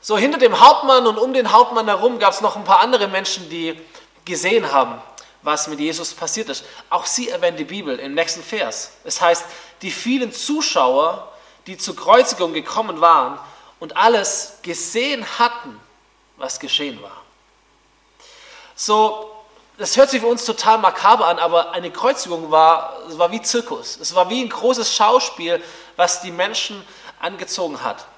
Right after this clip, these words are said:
Das ist für uns irgendwie unvorstellbar und unmenschlich, aber wir müssen zurückdenken an die Römer.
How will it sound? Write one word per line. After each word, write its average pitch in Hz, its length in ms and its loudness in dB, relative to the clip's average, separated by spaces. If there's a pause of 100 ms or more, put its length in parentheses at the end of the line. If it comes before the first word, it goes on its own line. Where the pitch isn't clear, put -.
(160)
Das 160 100 -10
ist - 60 -6
für 226 80 2
uns 226 420 -4 (560)
irgendwie 208 380 -6 (160)
unvorstellbar 233 800 0
und 175 80 2
unmenschlich, 220 840 -6
aber 165 340 0 (280)
wir 156 100 -10
müssen 208 260 -8
zurückdenken 185 480 -2
an 165 60 -4
die 165 60 -2
Römer. 165 360 -2